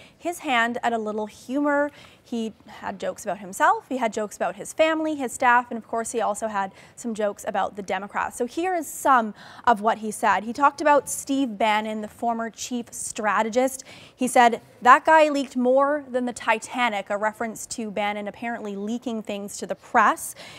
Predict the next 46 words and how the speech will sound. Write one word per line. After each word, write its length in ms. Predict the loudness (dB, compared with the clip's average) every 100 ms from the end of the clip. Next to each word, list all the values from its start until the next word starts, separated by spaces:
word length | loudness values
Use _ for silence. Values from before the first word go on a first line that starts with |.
| -12
He 160 | -2 6
also 540 | 10 10 8 6 6
referenced 560 | 6 2 0 -4 -6 -4
some 160 | -2
of 100 | -2
the 80 | -4
turnover 760 | -8 -6 -2 -2 -2 -4 -10 -12 -20 -2
at 120 | 0 0
the 80 |
White 220 | 0 -2 0
House. 200 | -4 -2
He 60 |
said, 140 | 0 2
"There 100 | 2
have 60 |
been 160 | 0 -2
so 380 | 6 8 8 4
many 200 | -2 -4
people 320 | -4 -4 -4
leaving." 380 | -4 -4 -6 -6
He 120 | -2
said, 100 | 0
"It's 160 | -2 -4
chaotic." 520 | -4 2 2 2 -4
And 100 | -8
he 60 | -2
said, 180 | -2 -2 -12 -10
"You 80 | 0
know, 100 | 4
I 80 | 4
don't 160 | 2 4
mind 320 | 4 2 0
some 120 | -4
of 60 | -4
the 60 |
chaos. 420 | -8 -2 -2 -2
It 60 | -2
brings 200 | -2 -2
up 100 | -2
new 280 | -2 0 0
and 140 | -2 -4
interesting 600 | -4 -4 -6 -4 -4 -8 -12 -4 0
ideas." 560 | 0 2 0 2 0
But 160 | -4 -2
Trump 220 | -2 0
said, 240 | 2 0